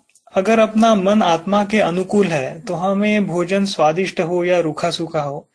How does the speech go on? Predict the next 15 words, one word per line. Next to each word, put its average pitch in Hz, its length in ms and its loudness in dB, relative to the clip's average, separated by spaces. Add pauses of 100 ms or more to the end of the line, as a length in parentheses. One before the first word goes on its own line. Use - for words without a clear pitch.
(640)
अ, 170 220 4
उससे 208 340 0
कुछ 208 340 -2
फर्क 175 340 2
नहीं 160 220 -6
पड़ेगा। 139 420 -8 (240)
अ, 156 340 0
लेकिन 165 340 -4
अगर 185 200 0
मन 175 300 -2 (120)
इंद्रिय 208 380 0
सुख 214 300 -4
में 208 100 4
अटका 165 320 -4
हो 139 220 -8